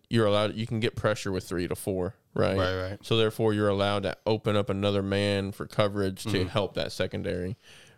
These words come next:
Speaker 1: Um, so it really just comes down to that.
Speaker 2: I can agree
Speaker 1: on,
Speaker 2: with that.
Speaker 1: on what they prioritize.
Speaker 2: Plus, they're, they're probably also thinking something like that 'cause they do have the thirty-second pick from the Rams,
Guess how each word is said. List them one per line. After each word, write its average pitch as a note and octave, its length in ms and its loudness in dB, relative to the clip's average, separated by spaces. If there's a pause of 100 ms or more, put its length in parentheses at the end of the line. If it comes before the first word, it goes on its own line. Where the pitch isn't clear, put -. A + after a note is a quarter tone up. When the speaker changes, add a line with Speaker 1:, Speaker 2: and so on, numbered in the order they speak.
Speaker 1:
Um, F#2+ 480 0
so A2+ 180 4
it A2+ 40 4
really A#2 240 4
just F#2+ 160 -6
comes G2 200 -4
down F#2+ 160 -4
to F2+ 60 -6
that. G2 300 -4 (840)
Speaker 2:
I A#2 100 6
can G2+ 100 2
agree G2 140 2
Speaker 1:
on, F2 60 0
Speaker 2:
with F2+ 80 -4
that. F2+ 180 4
Speaker 1:
on G#2 140 2
what G2+ 160 2
they F#2 100 0
prioritize. F#2+ 800 -2 (380)
Speaker 2:
Plus, B2 240 6
they're, A#2 160 4
they're A#2 120 4
probably C3+ 300 6
also G#2+ 300 6
thinking G#2 260 2
something F#2 220 0
like F#2+ 160 2
that F#2+ 200 4
'cause - 100 -8
they F#2+ 120 2
do G#2+ 180 4
have G2+ 200 4
the F2 60 -6
thirty-second F#2 680 0
pick - 320 -2
from F#2 160 -4
the F2 100 -2
Rams, E2+ 460 -2